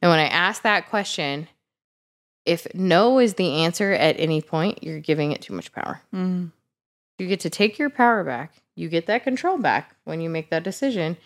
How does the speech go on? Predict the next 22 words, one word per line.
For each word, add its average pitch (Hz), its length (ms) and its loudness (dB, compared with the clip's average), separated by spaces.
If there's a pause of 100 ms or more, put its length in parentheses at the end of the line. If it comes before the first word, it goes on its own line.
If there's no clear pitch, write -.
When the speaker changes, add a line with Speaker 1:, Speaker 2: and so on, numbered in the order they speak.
(260)
Speaker 1:
and 208 140 0
you 254 100 4
get 285 120 2
to 262 80 2
mitigate 208 440 2
your 170 80 -2
fear 151 260 -4
that - 240 -6
way. - 220 -6 (300)
And 180 80 2
if 190 120 -2
you 202 80 0
start 269 360 4
doing 247 280 4
this 170 200 -2
enough, 151 500 2
you - 180 -4
start 196 240 -2
to 180 80 -4
build 156 200 2
the 185 80 -2
practice, - 600 -2